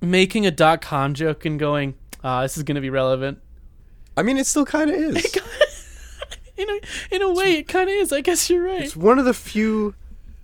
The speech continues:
Speaker 2: I, that one specifically f-, still feels very relevant. Bones for Bowser?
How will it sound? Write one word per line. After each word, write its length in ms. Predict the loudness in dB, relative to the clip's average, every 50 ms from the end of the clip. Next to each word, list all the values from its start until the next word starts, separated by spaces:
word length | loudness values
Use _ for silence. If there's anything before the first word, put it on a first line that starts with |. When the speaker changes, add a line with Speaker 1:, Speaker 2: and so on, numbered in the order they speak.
| -20 -18 -18 -18 -18 -20 -20 -20 -20 -20 -20 -20 -20 -14 -8
Speaker 2:
I, 120 | -8 -6
that 320 | -2 2 4 4 4 4
one 140 | 4 2 2
specifically 600 | 0 -2 -6 -4 -2 -2 -2 -2 -4 -2 -2 -2 -2
f-, 140 | -4 -6 -12
still 200 | -8 -6 -4 -4
feels 220 | -2 -2 -4 -2
very 220 | 0 0 0 0 0
relevant. 500 | -2 -4 -4 -6 -8 -10 -10 -8 -4 0
Bones 280 | 0 0 0 0 -4
for 140 | -4 -6 -4
Bowser? 460 | -2 -2 -2 -2 -2 -4 -6 -8 -8